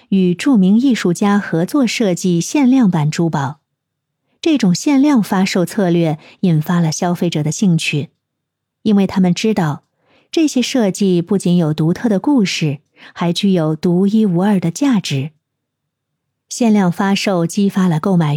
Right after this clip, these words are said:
欲望，让消费者觉得他们正在购买一件独特且有价值的艺术品。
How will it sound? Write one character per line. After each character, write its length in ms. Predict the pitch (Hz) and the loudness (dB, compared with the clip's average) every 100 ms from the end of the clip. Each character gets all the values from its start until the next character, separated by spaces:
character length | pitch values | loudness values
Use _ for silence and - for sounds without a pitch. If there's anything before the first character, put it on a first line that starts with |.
| - | 0
欲 80 | 214 | 0
望， 340 | 165 147 156 _ _ _ | 0 -2 -6 _ _ _
让 280 | - 240 214 | -2 2 2
消 220 | 202 285 | 2 0
费 160 | 285 233 | 0 -2
者 180 | 175 156 | -2 -2
觉 200 | 160 165 | -2 -2
得 320 | 160 156 175 - - | -2 -2 -4 -8 -18
他 140 | - 202 | -2 2
们 120 | 202 | 2
正 220 | 208 196 | 2 2
在 140 | 185 180 | 2 0
购 180 | 240 | 2
买 180 | 196 165 | 2 2
一 160 | 160 165 | 0 0
件 320 | - 196 170 | 0 0 2
独 240 | 170 165 | 2 0
特 380 | 208 - 233 170 | -2 -2 -2 -2
且 240 | 170 - 202 | -4 -2 0
有 160 | 175 | 0
价 280 | - 269 196 | 0 0 0
值 160 | - 180 | 0 -2
的 120 | 226 | 0
艺 200 | 269 262 | 0 0
术 220 | - 156 | 0 -4
品。 320 | - 143 123 | -4 -4 -6